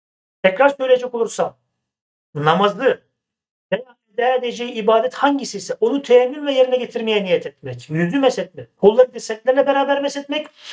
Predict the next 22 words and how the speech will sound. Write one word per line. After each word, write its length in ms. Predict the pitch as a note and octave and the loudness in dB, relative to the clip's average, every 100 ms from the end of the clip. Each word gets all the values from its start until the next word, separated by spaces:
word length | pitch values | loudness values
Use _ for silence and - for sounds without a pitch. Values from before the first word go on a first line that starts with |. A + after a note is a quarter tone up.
| - _ _ - | -20 _ _ 2
toprağı 520 | A#3 A#3 B3+ C#4+ D#4+ | 2 2 -2 -2 -2
teyemmüm 460 | A#3+ B3 B3 D#4 C#4+ | 2 4 4 2 -2
organlarından 680 | B3+ B3 A#3 A3+ G3+ D#3 D3+ | 0 0 -2 -4 -4 -6 -2
nakletmek, 760 | C4 - G3+ G3+ C4 D4+ - _ - _ _ - | -2 -2 -8 -4 -4 -4 -8 _ -20 _ _ 2
tertibe 680 | G3 F#3+ - - G#3 B3+ B3+ | 4 4 0 -10 2 4 4
riayet 480 | G3+ F#3 F3+ A#3+ G#3 | 2 -2 -2 -2 -4
etmek. 840 | G3 E3+ E3+ E3 D#3 - - _ _ _ _ _ _ _ _ _ - | -6 -4 -4 -2 -8 -14 -20 _ _ _ _ _ _ _ _ _ -4
Şimdi 420 | A3+ G3+ C#3 - _ - - - - - | -2 -2 -6 -8 _ -18 -16 -16 -16 4
teyemmümü 600 | A#3+ D4 D#4 E4+ E4 C#4+ | 4 4 0 -8 -4 0
bozan 240 | B3+ D4 | 0 -2
şeyler 360 | - C#4+ C#4 C#4 | -4 -2 -2 0
ne 80 | |
arkadaşlar? 540 | C#4 - F3 E3+ C4+ D4+ _ _ - - | -2 -2 -6 -2 -4 -4 _ _ -4 4
Abdesti 540 | B3+ B3+ D4 C#4 D4 | 4 4 -12 -10 -6
ve 60 | D4+ | -6
guslü 320 | B3+ A#3+ B3 | -6 -4 2
bozan 260 | B3+ B3+ A#3+ | 4 4 0
şeyler 380 | A#3+ A#3+ A#3+ | 0 0 -2
neyse 200 | B3+ A3+ | -2 -6
teyemmüm 380 | B3 B3 A3+ A#3 | 0 2 2 -2
ondan 360 | A3 G#3+ G#3+ G3+ | -4 -2 -4 -4
bozulur. 440 | F3 D#3+ C3 - | -6 -4 -6 -8